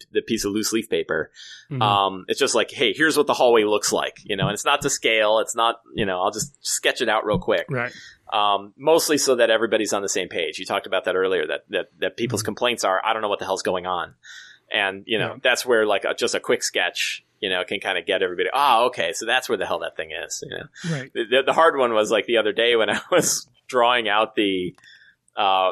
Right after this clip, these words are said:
Speaker 1: the room from White Plume Mountain where the water is, uh, there's a river that's floating in the middle of the room.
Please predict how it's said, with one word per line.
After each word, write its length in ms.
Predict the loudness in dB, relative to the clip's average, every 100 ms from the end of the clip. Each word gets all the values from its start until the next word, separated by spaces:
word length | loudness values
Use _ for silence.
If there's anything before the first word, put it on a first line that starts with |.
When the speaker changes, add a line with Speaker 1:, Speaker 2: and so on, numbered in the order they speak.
| 0
Speaker 1:
the 120 | -2
room 320 | 2 2 2
from 220 | -2 -2
White 220 | 2 0 2
Plume 240 | -2 0
Mountain 380 | -2 -2 -4 -2
where 140 | -2
the 120 | 0 -2
water 560 | 2 4 6 4 4
is, 480 | 2 0 0 -2 -4 -2
uh, 440 | 0 2 2 0 -4 -6
there's 160 | -2
a 60 | -2
river 400 | 0 0 2 2
that's 240 | 0 -2 -8
floating 480 | 0 4 4 4
in 80 | -2
the 80 | -2
middle 300 | 0 4 4
of 60 | 2
the 80 | 0
room. 420 | -2 -2 -4